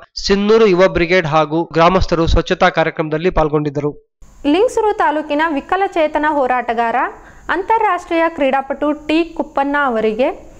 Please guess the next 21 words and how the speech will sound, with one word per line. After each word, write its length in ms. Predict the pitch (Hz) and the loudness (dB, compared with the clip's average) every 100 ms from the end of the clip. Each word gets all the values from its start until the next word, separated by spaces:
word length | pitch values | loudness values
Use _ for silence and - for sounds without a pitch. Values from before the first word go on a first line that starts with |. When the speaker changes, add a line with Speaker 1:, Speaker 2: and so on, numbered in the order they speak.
| - | -4
Speaker 2:
ಅಂತಾರಾಷ್ಟ್ರೀಯ 720 | 302 403 453 427 392 - 370 392 | -2 2 2 2 0 0 0 0
ಜಾಗತಿಕ 580 | 320 277 269 311 302 311 320 | 0 -2 -2 -4 -2 0 0
ಶಾಂತಿ 320 | - 269 269 311 | 0 -4 -2 -2
ವಿಶ್ವವಿದ್ಯಾಲಯ 840 | 262 - 262 247 208 240 240 240 302 440 - - 240 | -2 0 0 0 0 0 2 2 0 -4 -18 -10 -2
ಗೌರವ 360 | 302 392 427 403 | 0 2 2 0
ಡಾಕ್ಟರೇಟ್ 640 | 349 285 285 - 294 302 | 0 0 -2 -2 -2 -2
ನೀಡಿ 400 | 285 254 254 392 | 0 0 2 0
ಗೌರವಿಸಿದೆ. 880 | 440 240 277 277 233 226 233 220 214 226 - - - | -2 -2 0 0 -2 -2 -2 0 -2 -4 -12 -20 -10
Speaker 1:
ವಿಕಲಚೇತನ 800 | 127 175 240 240 226 214 208 208 | -4 0 4 4 4 0 2 2
ಹಕ್ಕುಗಳಿಗಾಗಿ 880 | 208 156 156 180 170 165 156 156 175 | 2 2 -2 -2 0 0 0 0 -2
ನಿರಂತರ 500 | 196 170 196 202 208 | -4 -2 -2 0 0
ಹೋರಾಟ 420 | 190 143 151 156 | 0 0 -2 -2
ನಡೆಸಿದ್ದ 420 | 151 143 139 - 151 175 - | -4 -8 -10 -4 2 2 0
ಅವರ 220 | 160 156 160 | -6 -2 -2
ಸಾಧನೆಯನ್ನ 640 | - 160 185 190 156 147 143 | 0 0 0 0 -2 -2 -6
ಗುರುತಿಸಿ 600 | 147 143 160 202 139 - - - - | -8 -8 -6 -4 -6 -10 -20 -20 -2
ರಾಜ್ಯ 300 | 170 196 247 | 2 2 2
ಸರ್ಕಾರ 420 | 233 220 220 220 233 | 0 0 4 4 6
ಎರಡ್ 180 | 190 165 | 4 2
ಸಾವಿರದ 260 | - 165 175 | 2 2 2
ಹದಿನೇಳರಲ್ಲಿ 1040 | 147 143 147 190 170 147 156 226 _ | 0 -2 0 2 2 0 -2 -4 _